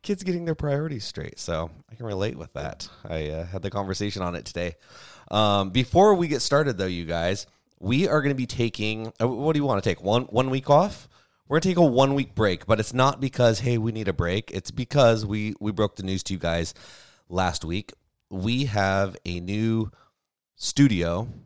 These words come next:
that is almost set up, almost ready to go. We're gonna take one week to dial this thing in for you guys and just come out with better content. We're gonna produce a little better. We're gonna produce a little bit cleaner. Um, we are still gonna be doing live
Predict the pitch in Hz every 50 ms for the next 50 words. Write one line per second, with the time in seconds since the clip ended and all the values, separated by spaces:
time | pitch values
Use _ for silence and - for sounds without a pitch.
0 | _ _ _ _ _ _ _ - 92 90 90 - - 92 92 92 90 90 87 82
1 | - - - - _ _ _ _ _ _ _ _ _ - - 120 135 143 147 131
2 | - - 127 117 113 113 113 - - - 117 120 123 120 113 - 107 110 110 113
3 | 101 - 104 82 73 92 90 92 95 95 95 92 92 92 87 - 101 92 - -
4 | _ _ _ _ 90 87 98 117 131 135 127 127 120 - - - 101 82 95 92
5 | 98 98 104 113 107 - - 110 95 87 87 92 - 104 101 104 107 104 110 113
6 | 123 135 131 - - _ _ _ _ _ _ _ _ _ _ _ _ _ - -
7 | - - _ - - 113 113 107 110 107 104 95 110 110 - - 131 123 127 95
8 | 123 113 90 - 95 95 90 - 92 95 92 - 80 78 - - - - 85 95
9 | 98 90 87 98 95 90 87 85 82 - - 85 85 123 123 - - 123 113 120
10 | 117 110 110 107 117 113 113 110 - - - - - - _ - 87 90 92 92
11 | - 98 85 104 107 - 113 104 104 104 95 90 - - - - 110 107 107 110
12 | 113 117 117 110 82 - - - 92 95 95 92 92 87 92 - - 92 92 107
13 | 107 113 - - 101 104 104 104 104 104 101 98 98 - _ _ _ _ _ _
14 | _ - - - - 151 170 190 190 208 202 180 190 170 165 165 160 156 135 117
15 | 101 98 98 92 87 90 98 110 123 135 131 135 143